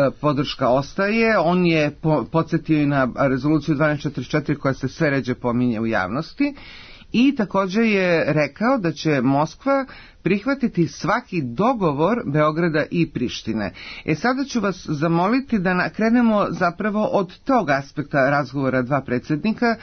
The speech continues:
s obzirom na ovu, e, jutrošnju potvrdu, a, m, najave smo već slušali poslednjih nedelja da bi do-, moglo da dođe do pro-, fo-, promene formata pregovora i da se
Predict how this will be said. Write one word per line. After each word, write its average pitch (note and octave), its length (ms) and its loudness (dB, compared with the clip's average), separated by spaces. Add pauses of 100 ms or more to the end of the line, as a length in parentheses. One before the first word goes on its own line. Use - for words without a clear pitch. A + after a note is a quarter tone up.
(280)
s - 120 -8
obzirom E3+ 440 2
na D3+ 220 2
ovu, D3+ 460 2 (360)
e, - 140 -8 (300)
jutrošnju D#3+ 580 0
potvrdu, D#3 580 0
a, C3+ 120 4
m, A2 560 -4 (480)
najave C#3+ 320 0
smo C#3+ 160 -4
već C3 200 -2
slušali A2+ 540 -4 (160)
poslednjih B2 440 -6
nedelja B2+ 440 -2
da A#2+ 140 -2
bi A#2 280 -2 (760)
do-, D#3 180 0
moglo D#3+ 280 2
da C3 60 0
dođe C3 220 0
do C#3 80 0
pro-, G#2 380 -2
fo-, B2+ 320 0
promene C3+ 360 0
formata B2+ 440 -2
pregovora C#3 600 0
i C3+ 180 0
da B2 120 0
se B2+ 360 0